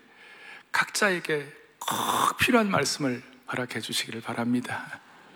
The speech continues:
여기 연세 드신 어른들은 "나는 이제 괜찮은데 뭐, 어?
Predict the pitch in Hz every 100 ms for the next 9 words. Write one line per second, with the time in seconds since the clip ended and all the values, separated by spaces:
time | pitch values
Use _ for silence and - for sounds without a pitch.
0 | - - - - - 151 151 170 156 147
1 | - 139 127 131 139 131 117 - - -
2 | - - 156 208 226 180 170 170 127 123
3 | - 220 160 117 104 107 107 113 127 113